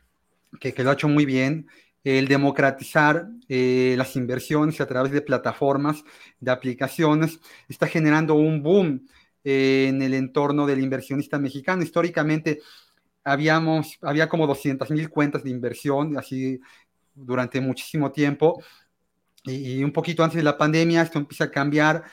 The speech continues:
a raíz de que jugadores como ustedes, como G B M, Cuspid, otros más que se han ido sumando, empezaron a permitir al in-, pequeño y mediano inversionista acceder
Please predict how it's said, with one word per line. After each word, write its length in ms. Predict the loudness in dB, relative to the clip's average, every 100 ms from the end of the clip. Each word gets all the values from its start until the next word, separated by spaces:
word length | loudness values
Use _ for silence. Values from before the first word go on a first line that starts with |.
| -20 -6
a 120 | -2
raíz 220 | 2 0
de 120 | 0 -4
que 120 | -4
jugadores 440 | -2 0 0 -2
como 200 | -4 -8
ustedes, 440 | -4 0 2 2 -2
como 240 | -8 -8
G 220 | -4 -4
B 260 | 0 2 2
M, 280 | 2 0 -2
Cuspid, 480 | -8 -8 -6 -8 -8 -20 -20 _
otros 320 | -4 -2 0
más 180 | 0 -2
que 80 |
se 140 | -4 -2
han 120 | 0
ido 120 | 0
sumando, 500 | -2 0 2 4 2 2 -14 -20 -6
empezaron 540 | -6 -2 0 2 2
a 260 | 2 0 -6 _ _
permitir 600 | -2 -2 -4 -4 2 2
al 180 | 2 0
in-, 160 | -2
pequeño 380 | -4 0 0 2
y 40 |
mediano 380 | 0 0 0 0
inversionista 840 | 0 -2 -6 -4 -4 -4 0 -2 -2 -18 -20 _
acceder 680 | -4 -2 -2 2 4 2